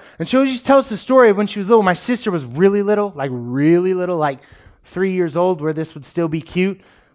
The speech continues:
My mom's like, "Who do you think you are?" And she's, "Buena Amila Hussein," you know? And, and it was so adorable, and she kinda laughed, and, like, Brenda wasn't in trouble.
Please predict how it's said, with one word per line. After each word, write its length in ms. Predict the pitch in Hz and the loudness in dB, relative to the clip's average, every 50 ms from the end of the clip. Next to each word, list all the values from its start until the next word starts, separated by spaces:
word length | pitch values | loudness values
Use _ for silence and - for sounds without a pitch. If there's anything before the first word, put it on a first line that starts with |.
| _ _ - | _ _ -4
My 60 | 160 | -2
mom's 240 | 165 185 190 196 190 | 0 0 0 0 -2
like, 80 | 190 185 | -6 -4
"Who 140 | - - 320 | 2 2 4
do 60 | 320 | 4
you 80 | 302 277 | 4 2
think 220 | - 294 285 - | 0 -2 -2 0
you 100 | 277 269 | 0 0
are?" 300 | 269 262 262 254 233 214 | 2 2 4 4 4 4
And 120 | 190 185 180 | 2 0 -2
she's, 240 | - - 202 190 175 | -6 -10 -10 -10 -10
"Buena 340 | 165 165 214 277 262 254 | -12 -4 0 0 0 0
Amila 460 | 247 233 240 233 240 254 247 240 240 202 | 0 0 0 2 2 2 2 2 0 0
Hussein," 680 | 233 233 233 - 247 233 233 240 240 240 233 233 226 | -2 -6 -4 -4 -4 -2 -2 -2 -2 -2 -4 -8 -6
you 160 | - 208 214 | -2 -2 0
know? 240 | 208 214 214 220 214 214 - _ _ _ _ _ | 2 2 2 0 -2 -6 -16 _ _ _ _ _
And, 220 | 175 190 190 185 - | 0 0 0 0 -2
and 220 | - 180 185 180 185 | -2 0 0 0 0
it 100 | 185 180 | -2 -4
was 140 | 175 156 | -6 -10
so 280 | - - 220 208 196 185 | 0 4 4 6 6 6
adorable, 440 | 180 180 185 185 185 180 175 185 180 | 4 4 4 4 4 4 4 2 2
and 140 | 175 170 - | 2 0 -2
she 120 | - 175 | -8 -8
kinda 220 | - 185 190 175 | -4 -2 -2 0
laughed, 380 | 165 165 170 170 170 170 170 165 | 2 4 4 4 4 2 0 -2
and, 100 | 165 160 | -6 -6
like, 160 | 160 156 147 | -6 -6 -4
Brenda 160 | 135 165 165 | -4 -4 -2
wasn't 240 | 160 160 160 160 156 | -2 -2 -2 -4 -6
in 60 | 143 | -8
trouble. 320 | 135 - 175 175 139 135 | -2 0 0 0 0 -2